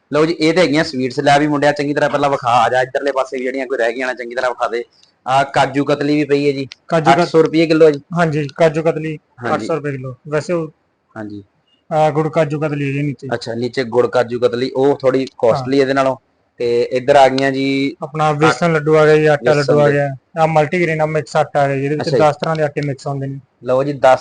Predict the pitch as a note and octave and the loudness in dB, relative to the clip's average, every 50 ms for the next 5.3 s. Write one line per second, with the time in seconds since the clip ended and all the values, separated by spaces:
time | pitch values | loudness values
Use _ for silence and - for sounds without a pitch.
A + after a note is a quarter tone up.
0 | - - C#3 C#3 C#3 C#3 C#3+ - - C3 B2+ - - C3+ C3+ C3 C3+ C#3 C#3+ C#3 | 2 0 0 2 4 2 2 4 4 2 2 2 -2 -4 -2 0 0 0 0 -2
1 | C#3 B2+ B2 - - - D3 D3 C#3+ C3+ B2 _ _ _ _ _ _ _ _ _ | -4 -6 -8 -8 -8 -6 -6 -6 -6 -6 -10 _ _ _ _ _ _ _ _ _
2 | _ _ _ - C3+ C3 C3 - D3 C3+ B2+ C3 C#3 C#3 C3+ C3+ C3+ C#3 C3+ B2 | _ _ _ -4 -4 -4 -4 -6 -6 -4 -2 -4 -4 -4 -4 -4 -4 -4 -4 -4
3 | - _ _ _ - _ _ _ _ _ _ - - B2 A2 G#2+ G2+ F2+ - - | -6 _ _ _ -20 _ _ _ _ _ _ -14 -12 -10 -8 -8 -8 -10 -12 -12
4 | E3 F#3 E3+ D3+ - - E3 E3 F3 F3+ E3 E3+ F3+ E3 - F3+ D#3+ D3 - - | -6 -6 -6 -4 -2 0 0 2 2 2 0 0 -2 0 0 0 0 0 0 0
5 | E3 D#3 D3+ D#3+ E3 D#3+ | 2 2 2 2 0 -4